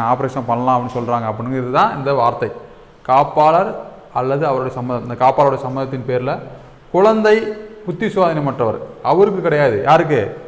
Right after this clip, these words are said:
குழந்தை புத்தி சுவாதீனமற்றவருடைய நலனுக்காக நல்லெண்ணத்தோடு செய்யப்படும் செய்கை. அது என்ன கிடையாது அப்படின்னா இதுல எல்லாம் சேர்த்துக்கணும், செய்கை குற்றமாகாது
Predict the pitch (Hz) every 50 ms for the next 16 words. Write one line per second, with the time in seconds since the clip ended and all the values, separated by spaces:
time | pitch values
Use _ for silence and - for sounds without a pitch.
0 | - - - - - - - - - - - 151 151 165 170 175 175 196 233 262
1 | - - - - - - - - - - - 151 151 156 208 185 185 185 180 175
2 | 175 170 170 165 147 160 170 175 175 165 160 156 147 156 160 175 196 196 156 147
3 | 156 165 160 160 160 151 151 160 196 247 277 - - - - - - - - -
4 | - 135 139 151 156 156 151 151 143 147 135 143 143 - 139 131 131 131 135 131
5 | 131 - 123 113 107 110 104 101 101 - - - - - - - - - - 139
6 | 139 147 147 147 143 139 131 131 127 127 123 131 160 180 170 165 160 160 185 196
7 | - 185 180 175 170 143 120 - 151 151 151 185 185 185 160 - - 160 156 139
8 | 131 127 120 120 113 110 104 113